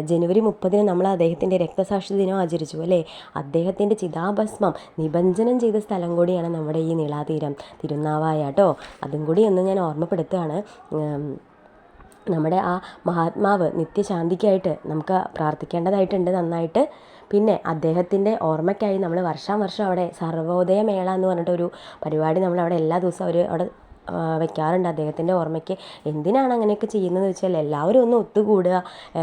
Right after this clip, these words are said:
ആ, അവരുടെ ആക്ടിവിറ്റീസിലൊക്കെ ഒന്ന് പങ്കെടുക്കുക. അവിടെ നമ്മൾ ഐക്യം, നമ്മുടെ സന്തോഷം, നമ്മുടെ സ്നേഹം അതിലൂടെ എല്ലാവരും ഒന്ന് അറിയിക്കുക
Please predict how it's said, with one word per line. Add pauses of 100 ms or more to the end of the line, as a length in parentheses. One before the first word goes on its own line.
ആ,
അവരുടെ
ആക്ടിവിറ്റീസിലൊക്കെ
ഒന്ന്
പങ്കെടുക്കുക. (280)
അവിടെ
നമ്മൾ
ഐക്യം,
നമ്മുടെ
സന്തോഷം,
നമ്മുടെ
സ്നേഹം
അതിലൂടെ
എല്ലാവരും
ഒന്ന്
അറിയിക്കുക